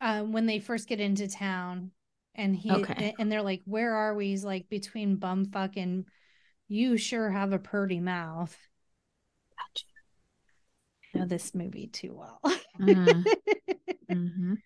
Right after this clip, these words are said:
Speaker 1: Um, Without a Paddle was filmed on the central North Island of New Zealand and on the rivers just north of Wellington. And Zach, uh, Dax Shepard, Seth Green, and Matthew Lillard did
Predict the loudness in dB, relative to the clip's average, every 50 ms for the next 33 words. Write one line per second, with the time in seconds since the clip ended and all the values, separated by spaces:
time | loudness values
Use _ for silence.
0 | _ _ _ _ _ _ _ _ _ -6 -2 0 0 2 2 2 0 0 -2 -4
1 | -4 -8 -10 -18 _ _ _ _ _ _ _ _ _ _ _ _ _ _ _ _
2 | _ -2 0 0 2 2 2 2 2 0 0 0 0 0 0 0 0 0 -2 -4
3 | -4 -4 -2 0 0 0 -2 -2 -2 0 0 0 0 -2 -4 -6 -4 -4 -4 -2
4 | -2 0 0 0 -2 -4 -6 -8 -6 -6 -4 -4 -4 -4 -4 -4 -4 -4 -2 -2
5 | -2 -2 -2 -4 -4 -4 -4 -4 -2 0 0 0 0 0 -2 -4 -2 -2 0 0
6 | 0 2 2 2 0 0 -2 -4 -4 -4 -6 -6 -4 -4 -2 -2 -4 -8 -10 _
7 | 0 2 2 2 2 0 -2 -4 -6 -8 -8 -6 -6 -6 -4 -2 -2 -2 -2 -2
8 | -4 -4 -2 0 -2 -2 -4 -6 -14 -20 -20 -20 -20 -20 _ _ _ -2 2 4
9 | 4 4 4 4 2 -2 -2 -6 -18 -18 -18 -18 -20 _ _ _ -2 0 2 2
10 | 0 2 2 2 2 2 -2 -4 -10 -12 _ -10 -12 -10 -8 -6 -4 -4 -2 -2
11 | 0 0 0 0 -2 -4 -6 -6 -4 -6 -6 -6 -6 -6 -2 -2 -2 -2 -2 -2
12 | 0 2 2 2 0 -2 -4 -2 -2 -2 0 0 0 0 2 2 2 0 0 -2
13 | 0 0 0 0 -2